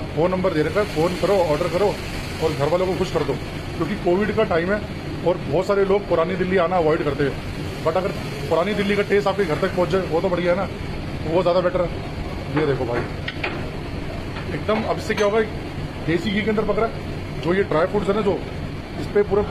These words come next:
बैटर भी लग गया, देसी घी के अंदर पक गए, एकदम क्रंची हो जाएंगे। अब इस पर डालेगा जी घी, क्योंकि अब इसका टेम्परेचर ठंडा कर रहे हैं, क्योंकि ये हो चुका है जी कंप्लीट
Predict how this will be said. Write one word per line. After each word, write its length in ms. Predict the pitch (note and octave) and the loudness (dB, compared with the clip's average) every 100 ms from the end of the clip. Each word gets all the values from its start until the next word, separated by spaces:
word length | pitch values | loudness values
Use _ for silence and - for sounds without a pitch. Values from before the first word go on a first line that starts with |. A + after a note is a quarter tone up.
| - | -2
बैटर 200 | F3+ F#3 | -2 0
भी 100 | F#3+ | 0
लग 160 | G3 - | 0 2
गया, 120 | G#3+ G3+ - | 0 0 -2
देसी 260 | D#3+ E3 G3 | -2 0 0
घी 140 | E3+ | -2
के 120 | F3+ F#3+ | 0 0
अंदर 180 | F#3 F#3+ E3+ | 2 0 0
पक 140 | F3+ | 0
गए, 160 | G3 A3 | 2 2
एकदम 360 | G#3+ - G#3 G#3 | 2 -2 -2 0
क्रंची 260 | F3+ F3+ F#3+ | 0 0 0
हो 100 | D#3 | 0
जाएंगे। 240 | C3+ B2+ A#2+ - - - - D#3+ | 0 -2 -4 -6 -6 -8 -4 -2
अब 120 | G3 | 0
इस 60 | |
पर 100 | G3 | 2
डालेगा 240 | F#3+ F#3 F#3+ | 2 4 2
जी 120 | A3 | 2
घी, 540 | A#3 - - - F#3+ F#3+ - - - - | -2 -4 -6 0 2 2 -2 -6 -6 -4
क्योंकि 200 | F3 F3 | -2 2
अब 80 | G#3+ | 2
इसका 160 | G#3 A3 | 2 -2
टेम्परेचर 400 | G#3+ F#3+ G3+ G#3 | 0 2 2 2
ठंडा 220 | G3 F#3+ G3 | 0 0 2
कर 120 | D#3 | 2
रहे 120 | C#3+ | 0
हैं, 80 | B2+ - - B3+ - - | -2 -6 -6 -6 -6 -6
क्योंकि 180 | - G3 F3 | -4 -2 4
ये 40 | |
हो 100 | G3+ A3 | 4 4
चुका 200 | F#3 G3 | 2 0
है 60 | |
जी 60 | G3+ | 0
कंप्लीट 400 | G3 - F3 | -2 -2 -2